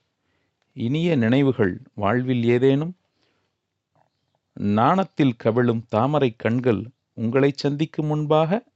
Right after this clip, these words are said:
எங்களைத்தான் சந்திக்கின்றன. நிறைவாக ஒரு கேள்வி. தீவிரமாக எதை பற்றியாவது நீங்கள் சிந்திப்பதுண்டா? உண்டு. சில தேசங்களையும்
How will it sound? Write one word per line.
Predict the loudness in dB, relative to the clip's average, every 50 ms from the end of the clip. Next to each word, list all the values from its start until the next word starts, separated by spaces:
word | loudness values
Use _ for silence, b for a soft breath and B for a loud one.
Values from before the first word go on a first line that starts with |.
| _ _ -8
எங்களைத்தான் | -6 -4 0 2 2 2 0 0 0 0 0 0 -2 -4
சந்திக்கின்றன. | -4 -2 -2 -2 -2 -2 -2 -2 0 0 -2 -2 -4 -8 _ _ _ _ _ _ _ _ _ _ _ _ _ _ _ _ _ _ _ _ _ _
நிறைவாக | -4 -2 2 2 4 4 4 4 4 4 4 2 0 0
ஒரு | 2 0 0 0
கேள்வி. | 0 0 0 0 0 -2 -6 -10 -12 _ _ _ _ _ _ _ _ _ _ _ _ _
தீவிரமாக | -2 0 2 2 2 2 2 2 2 2 2 2 0 0 -2 -2 -2 -6 -12 _ _
எதை | -2 0 0 0 -2 -2
பற்றியாவது | -4 -4 -4 _ -4 -2 2 2 2 2 2 0 0 0
நீங்கள் | 0 0 0 2 0 0 0 -2
சிந்திப்பதுண்டா? | -2 -2 -2 -2 -2 -2 -2 -2 0 -2 0 0 0 -2 -2 -4 -10 -14 _ _ _ _ _ _ _ _ _ _ _ _
உண்டு. | -4 -2 -2 0 0 -2 -4 -6 _ _ _ _ _ _ _ _ _
சில | _ -10 -6 0 0 2 2
தேசங்களையும் | 4 2 2 2 2 0 2 2 4 4 4 2 0 -2 -4